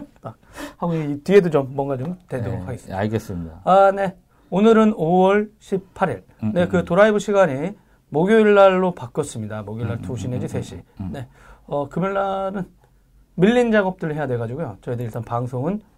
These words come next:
Speaker 1: 목요일까지만 하는 걸로
Speaker 2: 그렇죠.
Speaker 1: 해 있고요. 네. 다음 주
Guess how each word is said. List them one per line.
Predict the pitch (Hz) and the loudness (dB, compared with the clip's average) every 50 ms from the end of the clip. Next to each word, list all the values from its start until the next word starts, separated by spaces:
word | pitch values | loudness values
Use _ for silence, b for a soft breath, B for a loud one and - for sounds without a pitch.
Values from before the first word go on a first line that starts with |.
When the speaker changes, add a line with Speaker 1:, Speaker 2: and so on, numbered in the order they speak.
| _ _ _ | _ _ _
Speaker 1:
목요일까지만 | 139 113 123 117 - - 117 110 110 104 | -8 -6 -6 -6 -6 -8 -10 -8 -8 -10
하는 | 120 135 120 | -8 -10 -10
걸로 | 104 95 95 110 123 123 127 _ | -12 -12 -12 -12 -12 -12 -14 _
Speaker 2:
그렇죠. | - 123 113 - - 104 98 _ _ | -8 -8 -8 -6 -8 -12 -12 _ _
Speaker 1:
해 | 151 | -10
있고요. | 143 143 - 151 165 214 220 _ _ _ | -10 -4 -2 -2 -2 -2 -4 _ _ _
네. | - 131 120 - b b b b | -8 -8 -8 -10 b b b b
다음 | _ - 180 226 247 220 | _ 8 8 8 8 4
주 | - - 220 214 214 214 208 208 202 202 202 190 | -2 -2 0 0 0 0 0 0 -2 -2 -4 -6